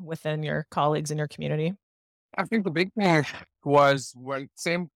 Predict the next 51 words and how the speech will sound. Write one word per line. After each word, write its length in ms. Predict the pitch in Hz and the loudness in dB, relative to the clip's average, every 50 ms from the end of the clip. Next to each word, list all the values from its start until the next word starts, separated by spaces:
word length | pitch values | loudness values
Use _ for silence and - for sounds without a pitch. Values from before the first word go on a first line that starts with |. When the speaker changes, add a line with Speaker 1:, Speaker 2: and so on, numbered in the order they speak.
| _ _ | _ _
Speaker 2:
same 280 | - - - 180 170 175 | -16 -8 -6 -6 -6 -4
type 200 | - 185 170 - | -6 -6 -6 -6
of 160 | 151 123 123 | -8 -6 -6
idea. 400 | 131 127 123 113 123 127 123 117 | -6 -6 -6 -8 -8 -8 -6 -6
When 140 | 113 120 123 | -6 -6 -8
I 80 | 131 | -8
came 160 | 139 - 160 151 | -6 -6 -2 0
back 160 | 156 156 151 | 0 0 0
from 140 | - 139 - | -2 -8 -8
police 240 | - 131 139 - | -8 -8 -8 -6
college, 360 | - 139 120 110 110 110 - - _ _ _ _ _ _ _ | -4 -2 -2 -2 -2 -4 -10 -16 _ _ _ _ _ _ _
when 180 | - 143 139 | -6 -2 0
we 100 | 151 170 | 2 2
were 80 | 190 185 | 2 4
down 300 | 147 156 151 156 165 160 | 4 2 2 2 0 -2
there, 380 | 151 139 135 131 131 131 127 - _ _ _ _ _ _ _ _ _ _ | -4 -6 -6 -4 -6 -6 -8 -10 _ _ _ _ _ _ _ _ _ _
you 160 | - 143 156 156 | -10 -8 -8 -8
saw, 420 | - - 170 156 151 151 156 151 | -4 0 2 4 4 4 2 0
it 100 | 127 139 | -2 -6
was 140 | 143 131 - | -10 -10 -4
kind 180 | - 180 180 | -2 0 0
of 80 | 190 180 | 0 0
an 100 | 180 151 | -2 -4
envy 360 | 113 135 135 151 160 160 156 143 | -2 -2 -2 -2 -4 -4 -8 -10
thing. 380 | - - 135 120 113 113 113 | -8 -8 -8 -8 -8 -8 -8
Regina, 580 | 117 120 113 120 147 143 147 151 147 151 147 147 | -8 -4 0 2 2 4 4 2 2 0 -2 -2
the 120 | 135 135 127 | -4 -6 -6
Regina 360 | 127 127 120 135 139 139 143 | -6 -4 -2 -2 -2 -2 -2
Police 240 | - 151 143 131 - | -4 -6 -6 -6 -4
Service, 300 | - 143 143 147 143 - | -2 -2 -2 -4 -4 -4
they 120 | 156 160 | -4 0
had 140 | 170 202 190 | 2 2 2
a 60 | 147 | 2
wellness 400 | 117 120 120 127 135 131 127 - - | 0 -2 -2 -2 -2 -4 -4 -6 -8
coordinator. 460 | - 127 120 117 113 110 107 107 110 | -8 -8 -8 -6 -6 -8 -10 -10 -12
This 200 | 113 135 - - | -14 -16 -16 -18
is 100 | 165 - | -8 0
back, 240 | - 135 127 127 - _ _ _ _ _ - - | 2 2 4 2 0 _ _ _ _ _ -2 0
I, 120 | 127 135 | 0 0
Speaker 1:
Mm-hmm. 140 | 117 - 117 | 0 -2 -4
Speaker 2:
I'm 80 | 143 | -2
talking 260 | 151 180 165 165 - 123 | 0 0 0 0 -2 -6
two 100 | - 156 | -4 0
thousand 300 | 139 135 120 113 - 98 | 2 2 2 0 -2 -8
six. 360 | - - 156 123 - - - | -2 0 0 0 -2 -4 -6
They 120 | 151 160 | -4 0
had 160 | 170 190 175 | 2 2 2
a 20 | 147 | 2
wellness 380 | 123 120 127 139 147 147 143 - | 2 2 2 0 0 -2 -8 -10
coordinator 480 | - 151 139 139 135 135 131 135 135 131 | -8 -8 -6 -6 -6 -6 -6 -6 -8 -8
who 260 | 127 120 110 104 104 | -10 -12 -14 -14 -16